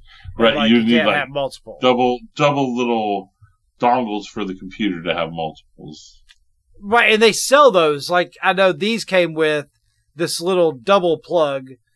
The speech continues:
Speaker 2: and it's so that, like, you can share someone, like, if someone else is using a headset
Speaker 1: Ah,
Speaker 2: on an
Speaker 1: repeat it
Speaker 2: airplane.
Speaker 1: almost.
Speaker 2: Right.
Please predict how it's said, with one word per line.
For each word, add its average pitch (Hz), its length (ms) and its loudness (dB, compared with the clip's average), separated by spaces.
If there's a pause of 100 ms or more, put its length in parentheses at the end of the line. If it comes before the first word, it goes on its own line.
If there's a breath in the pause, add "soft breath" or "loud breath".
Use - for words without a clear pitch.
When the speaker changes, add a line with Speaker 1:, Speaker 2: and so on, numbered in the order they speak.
(240)
Speaker 2:
and 180 140 -4
it's 180 160 -8
so 196 260 -2
that, 165 300 0
like, 156 320 -4
you 165 140 -8
can 135 400 -8 (480)
share 175 840 0 (680)
someone, 190 560 -2
like, 180 220 0
if 156 140 -6
someone 196 420 0
else 180 240 0
is 143 200 -12
using 160 320 -6
a 151 60 -2
headset 175 540 4
Speaker 1:
Ah, 165 220 4
Speaker 2:
on 135 140 0
an 143 60 2
Speaker 1:
repeat 156 120 4 (280)
it 165 80 -4
Speaker 2:
airplane. 156 240 2
Speaker 1:
almost. 107 720 -4
Speaker 2:
Right. 175 400 2